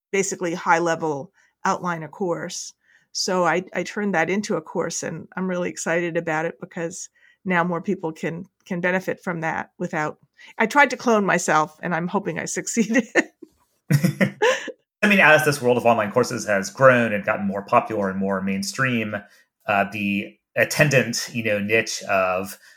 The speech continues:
Speaker 2: how do you create a successful course has also gotten, you know, more, uh, complex and crowded. So h-,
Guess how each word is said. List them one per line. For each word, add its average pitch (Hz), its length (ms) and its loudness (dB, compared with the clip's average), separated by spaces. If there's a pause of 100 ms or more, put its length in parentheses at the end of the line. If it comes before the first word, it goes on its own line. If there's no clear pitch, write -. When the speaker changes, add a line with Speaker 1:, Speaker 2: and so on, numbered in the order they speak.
(120)
Speaker 2:
how 135 160 6
do 127 160 0
you 151 60 6
create 196 300 6
a 131 60 6
successful 113 480 2
course 110 240 -4
has 110 100 -4
also 147 240 6
gotten, 98 400 -2 (240)
you 117 100 -4
know, 98 120 -2
more, 95 640 -2
uh, 98 240 0 (180)
complex 104 460 -2
and 101 100 -12
crowded. 95 400 -4
So 101 440 2 (380)
h-, - 100 -4